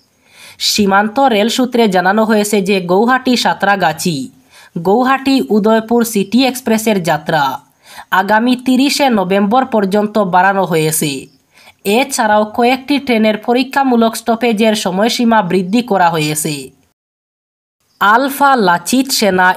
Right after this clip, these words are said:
ইত্যাদি সংগঠনের বারবার হুমকিতে গৌহাটিতে তার প্রাণ সংশয়ের আশঙ্কায় গৌহাটি হাইকোর্টে আইন ব্যবসা থেকে অবসর নেওয়ার সিদ্ধান্ত নিলেন বিডিএফ প্রধান প্রদীপ দত্ত রায়।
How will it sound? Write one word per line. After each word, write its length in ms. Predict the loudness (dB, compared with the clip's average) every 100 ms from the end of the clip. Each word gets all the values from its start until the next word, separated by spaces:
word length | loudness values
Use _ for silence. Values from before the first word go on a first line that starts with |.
| 0
ইত্যাদি 520 | -4 -2 -2 0 0
সংগঠনের 800 | 0 0 2 0 0 0 2 0
বারবার 560 | 2 2 2 2 0 2
হুমকিতে 580 | 2 2 0 0 0
গৌহাটিতে 760 | 0 0 0 2 0 0 0 -2
তার 320 | 0 0 0
প্রাণ 360 | 0 0 0 0
সংশয়ের 640 | 0 -2 -2 0 0 0
আশঙ্কায় 840 | -2 -4 0 -2 -2 0 0 -2 -8 _ _ _ _ -20 -10 -6
গৌহাটি 640 | 0 2 4 0 2 0
হাইকোর্টে 720 | 2 0 0 0 0 2 -2 -2 0
আইন 320 | 0 2 2
ব্যবসা 380 | 2 0 -2 -2
থেকে 380 | -2 -2 -2 -2
অবসর 460 | 0 0 0 0 2
নেওয়ার 340 | 2 2 2
সিদ্ধান্ত 600 | 2 -2 0 0 0 2
নিলেন 420 | 0 2 2 0
বিডিএফ 500 | 0 -2 -2 0 0 0
প্রধান 340 | -4 0 0 0
প্রদীপ 360 | -2 0 0
দত্ত 340 | 2 0 0 -2
রায়। 460 | 0 0 -2 -4